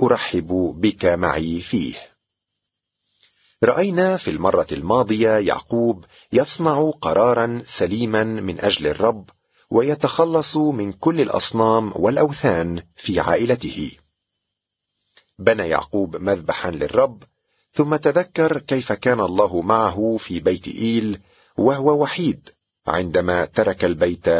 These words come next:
لأول مرة. طيلة السنوات الماضية والرب يحاول أن يتعامل مع يعقوب، والآن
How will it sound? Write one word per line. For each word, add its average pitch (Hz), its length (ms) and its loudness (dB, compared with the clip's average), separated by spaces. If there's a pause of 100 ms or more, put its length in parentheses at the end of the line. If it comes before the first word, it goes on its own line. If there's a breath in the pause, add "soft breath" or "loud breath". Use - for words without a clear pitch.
(160)
لأول 85 520 0
مرة. 90 360 -2 (1500 soft breath)
طيلة 196 320 2
السنوات 92 640 0
الماضية 101 840 2
والرب 104 440 2
يحاول 104 760 0
أن 98 160 -4
يتعامل 90 920 0
مع 82 320 -4
يعقوب، 90 520 -2 (1000)
والآن 160 640 2